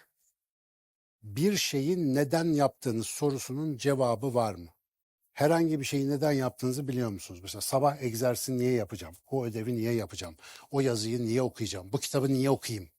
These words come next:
mesela? Büyük hedef olduğu zaman sizi yerinizden kaldırıp bir şey yaptırıyor. Ve bir, her bir şey yaptığınızda da, her adım attığınızda da sistem diyor ki, "Bak zaten hedefimiz vardı.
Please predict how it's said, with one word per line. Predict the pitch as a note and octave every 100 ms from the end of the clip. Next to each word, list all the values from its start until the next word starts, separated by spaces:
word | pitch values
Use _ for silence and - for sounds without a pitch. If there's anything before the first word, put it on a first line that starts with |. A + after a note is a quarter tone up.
| _
mesela? | G2 - F#2 D#2+ - - - - -
Büyük | G2+ D3 C4+ -
hedef | D#3+ D3 C3
olduğu | C#3+ B2+ B2+
zaman | A#2 B2 E3 A#3+ A3 _
sizi | - - G3 G#3
yerinizden | G3 F3+ F3 C#3 -
kaldırıp | - C#3+ C3 G3+ -
bir | -
şey | - B2+
yaptırıyor. | A2 - - F#2 E2 - - - _
Ve | D3+ C#3+
bir, |
her | D#3 D#3+ C4+ A3
bir |
şey | F#3 D#3+
yaptığınızda | C3+ B2 - B2 A2 G#2
da, | A2+
her | - A3+
adım | G3 E3
attığınızda | C3+ - C3+ C3 D3
da |
sistem | B2+ - D#3+ E3+
diyor | G#3
ki, | - G#2+ _ _ _ _
"Bak | C#3 -
zaten | C#3 B2+ A#2+
hedefimiz | B2 B2+ C3 C3 A#2+
vardı. | A#2 G#2+ C3+